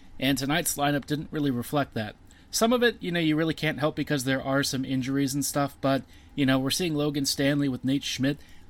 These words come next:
That pairing has been atrocious the entire time, and I don't really know why Ville Heinola was healthy scratched.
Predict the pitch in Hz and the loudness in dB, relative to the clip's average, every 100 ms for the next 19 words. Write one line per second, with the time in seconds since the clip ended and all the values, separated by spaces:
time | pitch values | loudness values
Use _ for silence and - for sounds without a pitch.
0 | - 131 151 - 147 143 127 113 123 120 | 0 4 4 2 0 2 -2 -2 -2 -2
1 | 127 135 151 135 135 123 127 131 127 135 | -2 -2 -2 -4 -2 -2 0 0 0 0
2 | 123 139 143 - - - 143 131 151 160 | 0 2 -2 -8 -14 -2 0 2 0 -2
3 | 156 143 131 127 131 127 131 120 156 156 | 0 2 2 2 2 2 -2 -2 -2 0
4 | 131 131 113 143 143 131 - 117 101 - | 0 0 -2 -2 -2 -2 -4 -6 -8 -10
5 | - | -16